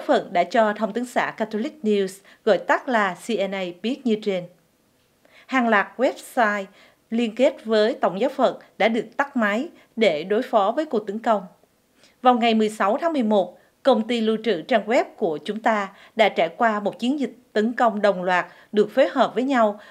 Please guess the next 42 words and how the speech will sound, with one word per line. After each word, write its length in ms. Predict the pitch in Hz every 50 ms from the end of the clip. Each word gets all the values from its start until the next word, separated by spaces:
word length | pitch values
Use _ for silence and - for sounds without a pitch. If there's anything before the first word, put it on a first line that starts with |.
| - _
và 160 | 220 233 220
được 160 | 202 214 208 214
thực 160 | - 214 214 -
hiện 340 | 226 214 185 - - 190
bằng 240 | 208 196 196 190 180 170
ransomware 680 | 196 202 202 190 - 214 196 190 190 185 180 180 170 165 - _ _ _ _ _ - - _ -
để 320 | 214 208 180 156 156 175
bảo 240 | - 220 - - 190
đảm 240 | 214 214 156 143 170 - _
cho 100 | - 226
dữ 160 | 220 170 170 170
liệu 240 | 240 233 170 143 -
không 200 | - 220 208 190
bị 120 | 185 160 -
đánh 180 | - 185 226
cắp 220 | 226 311 339 370 - - - _ _
và 220 | 190 202 196 185
nguyên 220 | 175 180 190 196 180
vẹn 220 | 214 196 170 143 - - _ _ _ _ _ -
đối 200 | 180 185 190 240
với 160 | 294 349 349
một 200 | 320 262 214 -
số 300 | - - 226 196 202 269
lượng 320 | 330 277 240 196 170 147 -
hạn 240 | - 180 196 165 156 -
chế 240 | - 190 180 190 254
các 180 | - 339 330
trang 160 | 285 226 196
web 160 | 190 214 269 302 - -
bị 120 | 202 170
ảnh 160 | 135 160 226
hưởng, 340 | 247 233 196 156 143 165 214 - - _ - - - -
bao 160 | 233 240 247
gồm 300 | 226 214 226 214 202 185 175 - - _ _
cả 160 | 214 185 156 147 -
các 140 | 247 262 -
website 600 | 294 320 311 - - 247 214 202 196 185 185 - - - - _
của 100 | - 190
chúng 220 | 180 233 226 247 233
ta. 320 | 240 226 214 196 190 185 - - - - - - -
Các 180 | 262 294 285
máy 160 | 285 240 269